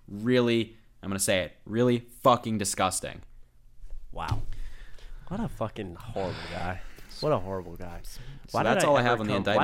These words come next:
Speaker 2: why did,
Speaker 1: today,
Speaker 2: why
Speaker 1: man.
Speaker 2: did I ever come up with this suggestion that he, like, didn't know? Or he did, he does know, but, like, he believes his own lie? I don't know. Was that unreasonable to suggest?
Speaker 1: No, no, because, well, he's, he just says it every five seconds. So it's like,
Speaker 2: It's just
Speaker 1: you know, I, I don't blame you.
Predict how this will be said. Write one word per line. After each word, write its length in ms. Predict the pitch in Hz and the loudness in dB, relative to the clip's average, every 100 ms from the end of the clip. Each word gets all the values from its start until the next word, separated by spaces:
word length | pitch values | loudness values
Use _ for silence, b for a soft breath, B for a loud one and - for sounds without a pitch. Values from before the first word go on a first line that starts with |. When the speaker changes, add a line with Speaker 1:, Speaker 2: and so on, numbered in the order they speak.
| 175 | 2
Speaker 2:
why 60 | |
did, 0 | 127 | 0
Speaker 1:
today, 100 | 90 | 2
Speaker 2:
why 80 | 131 | 2
Speaker 1:
man. 80 | |
Speaker 2:
did 100 | 190 | 2
I 120 | 180 139 | 2 2
ever 240 | 120 123 | 2 0
come 240 | - 120 120 | -2 0 0
up 160 | 117 | -2
with 120 | 104 | -4
this 160 | - 95 | -6 -8
suggestion 560 | 95 90 95 92 - 90 | -6 -2 -2 -2 -6 -8
that 160 | 85 | -8
he, 140 | 98 92 | -8 -8
like, 260 | 87 - | -8 -8
didn't 260 | - 90 78 | -8 -8 -6
know? 340 | 82 73 - - | -8 -8 -8 2
Or 180 | 135 | 4
he 100 | 123 117 | 4 2
did, 260 | 139 143 | -2 -2
he 100 | 127 | -4
does 320 | 113 123 117 | 2 2 2
know, 340 | 113 98 92 85 | -2 -2 -2 -4
but, 140 | 92 87 | -4 -4
like, 300 | 90 - - - | -4 -8 -14 -16
he 100 | - | -8
believes 360 | 110 101 98 92 | -4 -2 -4 -4
his 140 | 95 | -4
own 200 | 98 92 | -2 -2
lie? 240 | 90 87 95 | -2 -2 -2
I 100 | 110 | 0
don't 140 | 107 | 0
know. 60 | 107 | 2
Was 120 | 107 | 2
that 140 | 208 | 2
unreasonable 500 | 202 165 151 151 151 143 | 2 -2 -4 -2 0 -2
to 60 | |
suggest? 540 | - 123 127 127 - - b b b b | -4 -4 -4 -4 -10 -14 b b b b
Speaker 1:
No, 480 | 113 131 190 175 92 | 2 4 6 6 4
no, 180 | 101 180 | 4 4
because, 440 | 135 127 131 - - | 4 6 4 4 0
well, 160 | 120 | 0
he's, 260 | 123 127 - | 2 2 2
he 120 | 123 | 0
just 180 | 143 - | 2 2
says 220 | - 151 151 | 2 4 2
it 80 | - | 2
every 200 | 117 117 | 0 0
five 340 | - 127 117 | 2 4 4
seconds. 500 | - 120 - 95 87 | 2 2 2 -2 2
So 100 | 113 | 4
it's 120 | 107 - | 4 6
like, 220 | 107 90 | 4 2
Speaker 2:
It's 240 | 107 110 | -4 -2
just 340 | 127 113 - - | -4 -4 -4 -4
Speaker 1:
you 100 | 110 | 2
know, 60 | 110 | 4
I, 360 | 98 113 113 113 | 6 4 2 2
I 40 | |
don't 100 | 120 | 4
blame 220 | 101 160 | 4 4
you. 80 | 69 | 0